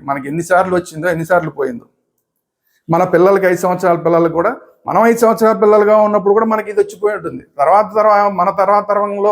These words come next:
కూడా ఐదు సంవత్సరాలలోకి వచ్చి పిల్లలకి, లోపు పిల్లలకి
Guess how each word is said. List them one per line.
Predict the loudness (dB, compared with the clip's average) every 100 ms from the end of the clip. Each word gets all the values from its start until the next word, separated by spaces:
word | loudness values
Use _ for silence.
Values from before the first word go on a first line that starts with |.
| 0
కూడా | -2 0 0
ఐదు | -2
సంవత్సరాలలోకి | -6 -2 -2 -2 -4 -6 -4 -4
వచ్చి | -4 -6 _
పిల్లలకి, | 0 2 0 2
లోపు | 0 0
పిల్లలకి | 0 0 0